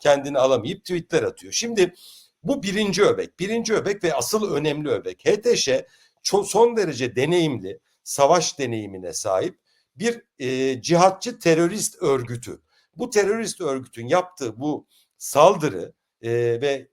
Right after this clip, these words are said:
yani tekrar hatırlatıyorum, Netanyahu'nun uyarısından kırk sekiz saat sonra başlattığı saldırı aynı zamanda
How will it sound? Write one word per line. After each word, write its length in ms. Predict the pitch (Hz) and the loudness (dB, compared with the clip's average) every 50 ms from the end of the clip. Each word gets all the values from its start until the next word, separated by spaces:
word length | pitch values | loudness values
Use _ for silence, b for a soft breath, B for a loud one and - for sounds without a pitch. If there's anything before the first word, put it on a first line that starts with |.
| _ _ | _ _
yani 280 | 135 127 117 117 117 - | -4 -2 -2 -2 0 2
tekrar 280 | 160 156 156 160 143 | 0 2 2 0 -2
hatırlatıyorum, 720 | 127 131 127 139 131 139 131 131 - - 120 110 185 196 160 | -2 -2 -6 -6 -6 -6 -6 -6 -6 -6 -4 -4 -4 -4 -4
Netanyahu'nun 720 | 143 135 - 143 139 147 151 151 147 139 143 160 156 151 | -4 -2 0 0 0 0 2 2 2 2 0 -2 -4 -6
uyarısından 680 | 147 131 139 139 131 127 120 - 139 147 147 139 131 | -6 -4 -4 -4 -4 -6 -8 -10 -6 -2 -2 -2 -2
kırk 140 | - 120 120 | -4 -6 -8
sekiz 300 | - 139 120 - 180 - | -8 -10 -8 -8 -8 -6
saat 280 | - - 120 95 82 - | -2 -2 -2 -2 -2 -4
sonra 340 | - - 87 85 90 95 | -8 -10 -8 -8 -4 -2
başlattığı 560 | - 139 135 - - - - - _ 101 98 98 | -2 -2 -2 -2 -4 -6 -6 -6 _ -14 -12 -10
saldırı 680 | - - - 160 147 127 98 95 104 160 240 233 b b b b b b b b b b _ _ _ | 0 4 6 6 6 4 0 -6 -4 -2 -2 -4 b b b b b b b b b b _ _ _
aynı 340 | - 170 208 240 254 240 185 | 6 8 8 8 8 4 2
zamanda 760 | 120 139 120 98 98 95 92 92 120 143 - - - _ _ | 0 0 0 -2 -2 -6 -6 -4 -2 -2 -2 -4 -8 _ _